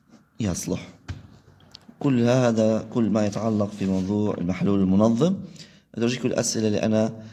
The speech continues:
سردتها في الإخطر اللي بتخص الجزئية المطلوبة. هي، هي السؤال، شوف هنا. أي الأزواج المواد الآتية لا يصلح لتحضير محلول منظم؟ بينفعش. اختار واحد فيه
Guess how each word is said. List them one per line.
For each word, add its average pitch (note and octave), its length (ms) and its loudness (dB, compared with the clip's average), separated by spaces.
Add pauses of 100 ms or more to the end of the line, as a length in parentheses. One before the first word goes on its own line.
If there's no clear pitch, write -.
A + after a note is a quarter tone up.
(120)
سردتها G#2+ 840 -2
في F#2 300 -4
الإخطر - 640 -8 (100)
اللي G2 120 -2
بتخص G#2+ 340 -4
الجزئية G#2 480 2
المطلوبة. F#2 540 -2 (2250)
هي، A#2 120 0
هي A2 120 -2
السؤال، F#2+ 480 -4
شوف A2+ 360 -12
هنا. B2 240 -4 (1700)
أي C3 140 4
الأزواج G#2 520 0
المواد G2+ 460 0
الآتية A2+ 680 -2
لا B2 200 2
يصلح B2+ 480 0
لتحضير G#2 500 -2
محلول G2 300 0
منظم؟ E2+ 400 -2
بينفعش. F#2+ 600 0 (420)
اختار D#3+ 220 0
واحد C#3+ 240 0
فيه C#3 320 -2